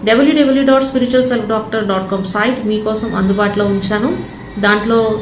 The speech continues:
service-లోకి వెళ్తే మీకు యోగ ముద్రాస్ and మెడిటేషన్ ఉంటుంది. నా దగ్గరికి రాలేని వాళ్ళందరూ కూడా at least ఆ మెడిటేషన్ చేసుకోవడం వల్ల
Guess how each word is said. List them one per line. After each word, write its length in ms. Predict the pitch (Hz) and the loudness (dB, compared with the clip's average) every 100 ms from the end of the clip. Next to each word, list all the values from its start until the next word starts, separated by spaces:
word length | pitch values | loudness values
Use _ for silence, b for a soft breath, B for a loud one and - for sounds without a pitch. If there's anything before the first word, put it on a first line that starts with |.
| - | 0
service-లోకి 580 | 208 208 226 - 226 214 | 0 2 0 0 -2 0
వెళ్తే 260 | 190 190 | 0 0
మీకు 240 | 226 208 202 | 0 0 0
యోగ 200 | 196 208 | 0 0
ముద్రాస్ 400 | 208 208 214 214 | 0 0 0 0
and 160 | 208 180 | -2 0
మెడిటేషన్ 520 | 175 190 208 214 202 | 0 2 0 0 0
ఉంటుంది. 480 | 190 196 196 294 359 B B B | 0 0 0 0 -2 B B B
నా 100 | 196 | -2
దగ్గరికి 320 | 196 202 220 226 | 2 2 2 0
రాలేని 460 | 196 185 202 208 | 2 2 2 2
వాళ్ళందరూ 440 | 208 202 196 202 202 | 2 2 2 0 0
కూడా 420 | 208 214 214 - | 0 0 0 -2
at 220 | 170 214 | -4 0
least 280 | 240 254 - 254 - | 0 0 -2 -6 -4
ఆ 160 | 185 185 | -4 0
మెడిటేషన్ 560 | 190 196 214 220 214 202 | 0 0 -2 -4 -2 -2
చేసుకోవడం 500 | 196 - 196 196 190 | -2 -2 0 2 2
వల్ల 340 | 190 240 | 2 0